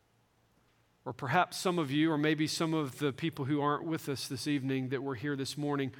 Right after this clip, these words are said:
are on the very verge of just packing up their bags and going someplace else. Does that ever happen?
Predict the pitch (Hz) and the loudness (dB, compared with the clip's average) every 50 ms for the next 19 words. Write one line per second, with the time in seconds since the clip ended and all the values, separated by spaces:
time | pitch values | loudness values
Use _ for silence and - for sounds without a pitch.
0 | - - - 139 135 - 151 160 156 143 143 131 120 113 147 170 180 185 185 180 | -14 -8 -4 -4 -2 0 0 0 2 2 0 -2 0 0 0 2 4 4 4 4
1 | 156 131 120 131 170 170 160 143 139 131 110 127 135 117 113 127 139 123 - - | 2 0 0 2 4 4 4 4 2 2 0 -2 -4 -4 -2 -4 -4 -4 -4 -4
2 | - - 160 151 - - 160 151 151 151 151 156 143 151 143 135 123 123 143 143 | -2 -2 -2 0 0 -2 -2 0 0 0 -2 -2 -4 -4 -4 -4 -2 0 0 2
3 | 139 135 135 131 117 127 127 123 135 131 131 123 120 107 - 139 127 117 - 135 | 2 2 0 -2 -4 -6 -4 -2 -2 -2 -2 -2 -4 -6 -6 -6 -6 -6 -6 -6
4 | 123 110 - - 104 - - - - - - - - - _ _ _ _ _ _ | -6 -6 -6 -8 -8 -8 -10 -12 -14 -14 -14 -14 -14 -16 _ _ _ _ _ _
5 | _ _ _ _ _ _ _ 131 117 151 147 143 - 220 151 170 135 131 170 160 | _ _ _ _ _ _ _ -6 -2 -2 -2 -2 -2 -4 -4 -4 -2 -2 -2 -2
6 | - - 104 101 107 | -2 -6 -10 -12 -12